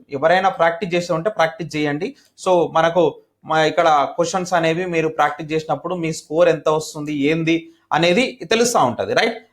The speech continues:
అయితే మీరు ఇది, ఆ, ఇప్పుడు for example వన్ ఫార్టీ వన్ క్వశ్చన్ తీసుకుంటాను. ఇక్కడ ఆన్సర్ సెలెక్ట్ చేసుకున్న తర్వాత ఇక్కడ సేవ్ and నెక్స్ట్. So ఇక్కడ ఆన్సర్ సెలెక్ట్ చేసుకున్న తర్వాత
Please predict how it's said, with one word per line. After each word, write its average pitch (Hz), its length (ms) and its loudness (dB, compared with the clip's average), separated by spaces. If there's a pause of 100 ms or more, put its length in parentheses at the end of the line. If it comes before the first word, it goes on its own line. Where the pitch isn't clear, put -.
(120)
అయితే 208 460 0
మీరు 247 220 4
ఇది, 240 460 2
ఆ, 185 80 2 (520)
ఇప్పుడు 180 220 -6
for 175 220 0
example 175 340 -2
వన్ 151 260 0
ఫార్టీ 156 180 -2
వన్ 147 160 -4
క్వశ్చన్ 135 280 -10
తీసుకుంటాను. 117 440 -12 (280)
ఇక్కడ 220 180 0
ఆన్సర్ 214 360 2
సెలెక్ట్ 202 320 0
చేసుకున్న 180 280 -2
తర్వాత 143 320 0
ఇక్కడ 180 360 0 (200)
సేవ్ 233 340 4
and 233 240 2
నెక్స్ట్. 180 340 -2 (360)
So 156 240 0
ఇక్కడ 165 200 0
ఆన్సర్ 185 320 0
సెలెక్ట్ 185 300 0
చేసుకున్న 185 260 -4
తర్వాత 180 320 0